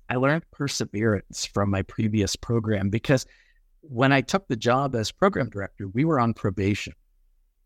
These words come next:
and we had a lot of issues that had to be resolved. And, you know, we had taken some daring steps, but probably could have done them a little differently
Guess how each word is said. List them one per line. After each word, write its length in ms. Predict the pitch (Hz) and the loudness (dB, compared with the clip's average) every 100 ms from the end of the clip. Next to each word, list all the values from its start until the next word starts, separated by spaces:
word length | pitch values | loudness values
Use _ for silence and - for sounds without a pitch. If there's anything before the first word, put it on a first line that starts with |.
| - | -4
and 600 | 107 104 101 98 98 92 | 0 0 0 0 -2 -6
we 140 | 107 113 | 0 0
had 180 | - 95 | 0 -2
a 40 | |
lot 320 | 90 95 95 | 0 0 -2
of 120 | 92 | -2
issues 460 | 92 101 90 85 - | -4 -2 -2 -2 -4
that 120 | 90 | -4
had 240 | - 92 87 | -2 -4 -4
to 60 | |
be 120 | 87 87 | -4 -4
resolved. 600 | - - - - - - _ _ _ _ _ - - - _ - | -6 -6 -4 -6 -10 -14 _ _ _ _ _ -20 -20 -20 _ -2
And, 460 | 131 127 123 123 _ _ _ _ _ - | 0 2 2 0 _ _ _ _ _ 0
you 100 | 143 | 2
know, 220 | 139 131 - | 2 0 -2
we 180 | 139 175 | 0 2
had 160 | 185 | 0
taken 320 | - 175 170 | 2 2 2
some 260 | 156 - 123 | 0 -2 -2
daring 400 | 117 120 135 135 | 0 0 2 2
steps, 720 | - - 123 101 - - - _ _ _ _ _ - | 0 -4 -4 -6 -8 -14 -14 _ _ _ _ _ 0
but 280 | 123 120 _ _ _ _ - | 2 0 _ _ _ _ -2
probably 480 | 147 143 151 143 135 | 2 2 2 0 0
could 240 | - 143 | 0 2
have 180 | 139 - | 2 2
done 200 | 113 127 | 0 2
them 160 | 135 | 0
a 40 | 139 | 2
little 280 | 127 110 - | 0 0 -2
differently 720 | 107 - - - 180 214 | -4 -2 -6 0 0 0